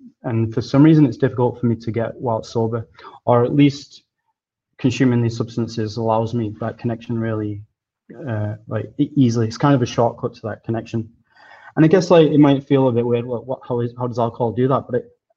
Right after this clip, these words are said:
I think you might be on the same, uh, wavelength. You know, like, when you get drunk and you're on that journey together, like, you, it's like a gang doing something.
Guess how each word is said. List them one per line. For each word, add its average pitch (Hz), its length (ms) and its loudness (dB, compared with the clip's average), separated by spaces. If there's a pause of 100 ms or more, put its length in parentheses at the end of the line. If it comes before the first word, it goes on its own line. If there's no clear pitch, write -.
(200)
I - 60 -12
think 175 400 -4
you 147 80 2
might 135 160 0
be 131 80 -4
on 120 80 -2
the 117 40 -2
same, 113 480 -4 (140)
uh, 113 320 -6
wavelength. 123 540 0
You 147 60 6
know, 151 360 4 (340)
like, 113 220 0 (580)
when 139 180 6
you 131 180 8
get 131 280 -2
drunk 135 240 2
and - 80 -8
you're 123 140 2
on 120 120 2
that 117 140 -2
journey 127 320 0
together, 117 600 -2
like, 110 320 -6
you, 110 200 -4 (240)
it's - 140 -8
like 123 180 -4
a 120 100 2
gang 120 640 0
doing 120 360 2
something. 113 520 -4